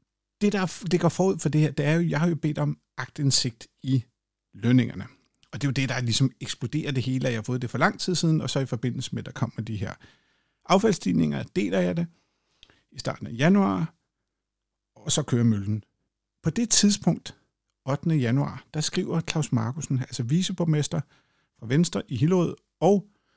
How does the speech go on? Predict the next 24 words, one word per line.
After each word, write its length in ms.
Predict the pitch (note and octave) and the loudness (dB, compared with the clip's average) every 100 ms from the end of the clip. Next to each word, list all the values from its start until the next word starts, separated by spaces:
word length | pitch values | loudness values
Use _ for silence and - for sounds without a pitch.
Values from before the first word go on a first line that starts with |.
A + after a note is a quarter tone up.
| _ - | _ -2
formand 340 | C3+ D3+ E3 | 0 2 -2
for 100 | A2 | -8
bestyrelsen 500 | A#2 E3 - - A3+ | -2 2 2 0 -4
i 60 | B2 | -2
Hillerød 280 | C3+ - | -2 -4
Forsyning, 520 | - - A3+ G#3 G#3 - _ _ _ _ | -14 -2 2 2 -2 -6 _ _ _ _
han 160 | F3 F3+ | -4 -2
skriver 280 | - - | -2 -2
så 300 | C#3+ C#3+ D3+ D3+ | 0 2 2 0
i 240 | A#2+ A#2+ | -2 0
en 140 | A#2+ - - | 0 -2 -2
redegørelse, 520 | C3 G3 F#3 C#3 C3 | 2 4 2 0 -4
hvor 140 | C3 C#3 | -4 -2
han 180 | C3+ A2+ | 0 -2
retfærdiggør 680 | G#2+ E3 G3 G3 - D3+ C3 _ | -6 -4 -4 -2 -2 -2 -6 _
den 140 | D3+ D3 | 0 0
her 80 | C3+ | 4
løn, 260 | F#3 - _ _ _ _ _ _ _ _ | 2 0 _ _ _ _ _ _ _ _
som 200 | - C3 | -2 2
jeg 160 | B2+ C3 | 2 2
så 80 | C#3 | -2
prøver 460 | - C3 C#3 - | -2 -2 -2 -4
at 160 | A#2 A#2+ | -6 -4
ligesom 320 | B2 A#2 A2+ | -4 -4 -4